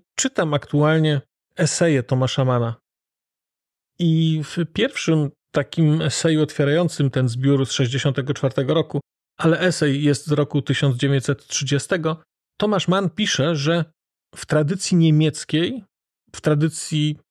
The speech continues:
kultury, literatury niemieckiej bardzo wyraźnie odróżnia się to, jak pisarz pisze jako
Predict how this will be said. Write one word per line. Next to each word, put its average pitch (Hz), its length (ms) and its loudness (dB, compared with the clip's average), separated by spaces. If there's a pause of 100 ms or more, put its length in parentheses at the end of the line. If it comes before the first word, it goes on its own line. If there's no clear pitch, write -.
(180)
kultury, 156 560 2
literatury 143 640 2
niemieckiej 139 640 -2 (440)
bardzo 214 260 0
wyraźnie 170 640 2
odróżnia 175 600 2
się 160 180 -2
to, 175 320 0 (340)
jak 170 380 -2
pisarz 165 400 -2
pisze 143 600 0
jako 127 760 0